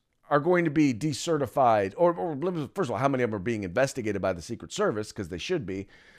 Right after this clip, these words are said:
But how many of them are gonna be decertified from being able to run for office? 'Cause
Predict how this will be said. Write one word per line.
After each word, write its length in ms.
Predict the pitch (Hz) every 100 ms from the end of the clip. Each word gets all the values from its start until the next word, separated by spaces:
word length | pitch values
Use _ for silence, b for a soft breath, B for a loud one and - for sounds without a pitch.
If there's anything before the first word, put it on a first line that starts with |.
| b
But 100 | 156
how 160 | 156 233
many 200 | 294 262
of 60 | 247
them 120 | 233
are 40 |
gonna 200 | 185 180
be 180 | 160 165
decertified 680 | 143 170 175 175 139 151 139
from 160 | 135
being 200 | 123 139
able 160 | 127 117
to 60 | 110
run 200 | 110 101
for 100 | 110
office? 200 | 101 107
'Cause 160 | 147